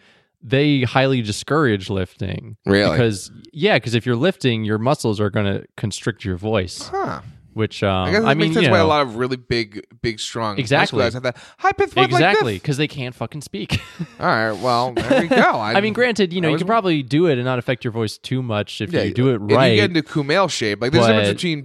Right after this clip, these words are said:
Speaker 1: yeah.
Speaker 2: bodybuilder buff and then Kumail
Speaker 1: Yeah.
Speaker 2: buff.
Speaker 1: But also, like, I'm not.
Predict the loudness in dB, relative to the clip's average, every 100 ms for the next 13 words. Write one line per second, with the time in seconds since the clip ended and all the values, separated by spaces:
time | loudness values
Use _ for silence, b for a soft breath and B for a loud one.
0 | 0 2 2 0 0 0 0 -4 -2 -2
1 | -2 -4 -8 -8 -10 -10 -4 0 0 -2
2 | -6 -8 -8 0 2 4 4 4 2 4
3 | 2 2 0 0 0 0 -2